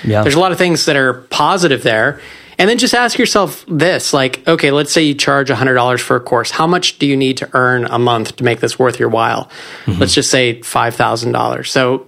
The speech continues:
Speaker 2: that means he'd need to sell about fifty copies of that course per month. And does he think that's realistic? Does he feel like there are, you know, a few thousand people out there,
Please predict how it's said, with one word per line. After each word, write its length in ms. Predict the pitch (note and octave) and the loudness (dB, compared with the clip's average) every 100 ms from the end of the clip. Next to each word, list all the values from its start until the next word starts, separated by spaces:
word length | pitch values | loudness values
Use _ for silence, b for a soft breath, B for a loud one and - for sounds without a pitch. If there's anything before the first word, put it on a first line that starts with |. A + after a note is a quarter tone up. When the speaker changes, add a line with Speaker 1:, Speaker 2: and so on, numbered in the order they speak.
| C#3+ | -4
Speaker 2:
that 180 | C#3 | -2
means 160 | C#3+ C3+ | 0 0
he'd 160 | B2+ B2+ | 0 0
need 160 | B2+ | 0
to 80 | A#2 | -2
sell 300 | - B2 A#2+ | 0 0 2
about 240 | A2+ A2 | 0 -2
fifty 280 | - B2+ B2+ | -2 -4 -4
copies 500 | B2 - B2 B2+ A#2+ | -6 -4 -2 -2 -2
of 100 | A#2 | -2
that 360 | A#2 A2+ - - | -2 -2 -4 -6
course 380 | - B2+ A#2+ - | 0 2 0 -4
per 200 | - A#2+ | -4 0
month. 420 | C#3 F#3 D#3 - B B B B B - | 2 2 -2 -6 B B B B B -2
And 340 | C#3 C#3 C#3 | 0 2 2
does 300 | B2+ C#3+ C#3 | 2 0 0
he 420 | - D3+ D3 C#3+ - | 0 2 0 -2 -10
think 260 | - D3+ C#3+ | -4 -2 0
that's 400 | C#3+ C3+ - - | -2 -2 -4 2
realistic? 560 | C#3+ C#3 E3 - G#2 | 2 2 0 -2 -2
Does 140 | - A2+ | -2 -2
he 80 | |
feel 200 | A#2+ C#3 | 0 0
like 180 | C3+ C3 | 2 0
there 160 | C3 B2+ | 0 2
are, 420 | B2+ C3 B2 B2 B B B _ | 2 2 0 -2 B B B _
you 80 | B2+ | 0
know, 480 | B2+ A#2+ A#2+ A#2 - | 2 2 0 -4 -8
a 80 | - | -6
few 220 | A#2+ E3 | 0 0
thousand 420 | D3 C#3 C#3+ C#3 C3+ | 2 0 0 0 0
people 260 | B2 B2+ | 0 2
out 220 | A#2+ A#2+ | 0 0
there, 420 | A#2+ B2 A#2+ A#2+ | 0 2 2 0